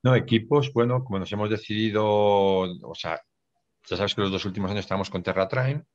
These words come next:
entonces hemos decidido de mutuo acuerdo, pues bueno, ellos se pusieron por su cuenta, eh, o sea, no, hemos decidido dejarlo, ¿no? Porque yo quería hacer esto de los N cinco, ellos querían un poco más de exclusividad, o sea,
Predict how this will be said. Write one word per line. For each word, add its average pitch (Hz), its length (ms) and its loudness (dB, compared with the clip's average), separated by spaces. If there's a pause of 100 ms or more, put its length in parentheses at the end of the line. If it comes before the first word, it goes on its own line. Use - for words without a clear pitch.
(200)
entonces 87 440 -10
hemos 90 160 -4
decidido 92 360 -4
de 92 40 -2
mutuo 92 260 -2
acuerdo, 87 380 -2
pues 85 140 -10
bueno, 90 240 -4
ellos 85 300 -8
se - 140 -12
pusieron 85 360 -8
por - 100 -12
su - 200 -18
cuenta, 117 500 -2
eh, 85 140 -6
o - 100 -8
sea, 73 160 -6
no, 82 360 -10 (500)
hemos 90 160 -4
decidido 92 380 -2
dejarlo, 95 500 -2
¿no? 117 160 -4
Porque 78 480 -10 (760)
yo 78 120 -6
quería 90 220 2
hacer 92 200 -2
esto 87 180 -4
de 90 80 2
los 90 140 -2
N 85 160 -6
cinco, 127 360 0
ellos 87 280 -4
querían 90 320 -4
un 87 180 -8
poco 87 220 -6
más 85 220 -4
de 82 60 -6
exclusividad, 90 680 -4
o - 20 -14
sea, 69 180 -6